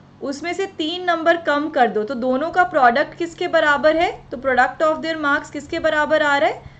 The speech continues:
दो सौ दस के बराबर आ रहा है। बन गई equation? बन गई equation बच्चों।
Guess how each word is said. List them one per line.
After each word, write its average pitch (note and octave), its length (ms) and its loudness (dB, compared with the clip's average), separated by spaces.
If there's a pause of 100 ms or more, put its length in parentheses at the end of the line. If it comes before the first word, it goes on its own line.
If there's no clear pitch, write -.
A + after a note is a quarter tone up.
(180)
दो B3 200 0
सौ E4+ 200 -4
दस A#3+ 340 2
के C4+ 140 -6
बराबर F#3+ 420 -2
आ F3 140 -4
रहा - 120 -12
है। - 100 -18 (220)
बन G#3+ 300 0
गई D4+ 140 -2
equation? F4 560 -2 (1400)
बन A3+ 300 0
गई D#4+ 240 0
equation D#4+ 440 -6
बच्चों। D#4+ 320 0